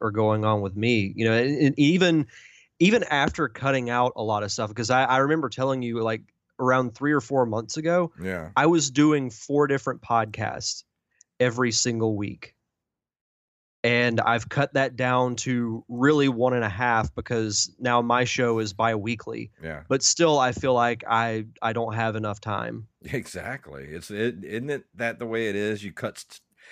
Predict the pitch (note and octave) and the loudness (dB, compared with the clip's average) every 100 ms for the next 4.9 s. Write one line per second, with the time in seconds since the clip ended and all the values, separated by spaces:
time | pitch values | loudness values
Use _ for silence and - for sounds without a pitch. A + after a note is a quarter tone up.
0 | - A#2+ A#2+ G3 - D3+ C#3 C3+ C3+ B2 | -8 -4 0 -2 -2 -6 -2 -2 -2 -4
1 | A#2 A#2+ A#2 G#2 A2 G#2 - G2+ F#2+ F2+ | -4 -4 -4 -6 -6 -6 -4 -4 -4 -6
2 | F2 F2 F2 F2 - F2 - _ E2 E2 | -8 -6 -8 -8 -8 -8 -8 _ -6 -6
3 | D#2+ D#2+ D#2+ C#2+ - D#2+ - E2+ D#2 E2+ | -6 -6 -8 -10 -16 -16 -8 -8 -6 -10
4 | D#2 D2 D#2+ D2 - D2 D2+ B1 - | -12 -12 -12 -14 -14 -14 -14 -18 -20